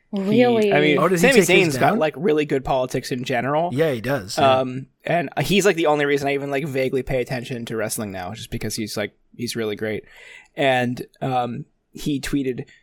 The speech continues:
Speaker 1: several things, uh, in support of Palestinians, and in-, including a really, uh, widely shared reply to Andrew Yang <laughs> calling him, like, a dumbass or something.
Speaker 3: Yeah.
Speaker 1: <laughs>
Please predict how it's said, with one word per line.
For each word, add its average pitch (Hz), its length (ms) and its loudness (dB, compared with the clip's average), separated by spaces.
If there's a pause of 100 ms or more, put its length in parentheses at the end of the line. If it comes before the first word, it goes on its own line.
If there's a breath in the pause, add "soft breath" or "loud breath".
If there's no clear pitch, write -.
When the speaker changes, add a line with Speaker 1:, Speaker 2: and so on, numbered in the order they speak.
(100)
Speaker 1:
several 196 360 2
things, 143 520 -2 (140)
uh, 147 140 -2
in 139 100 0
support 135 320 -2
of 131 80 -6
Palestinians, 123 580 -4
and 139 140 -2
in-, 135 160 -8
including 139 640 -4 (320 loud breath)
a 156 80 0
really, 127 560 -4
uh, 120 300 -2 (320)
widely 139 340 -2
shared 131 380 -2
reply 131 400 -2
to 131 60 -6
Andrew 131 280 -6
Yang 123 380 -8
<laughs> - 20 -6
calling 139 380 -4
him, 131 140 -8
like, 127 180 -10
a 120 60 -6
dumbass 117 520 -4
or 117 80 -4
something. 135 240 -4
Speaker 3:
Yeah. 160 300 4
Speaker 1:
<laughs> 370 240 -2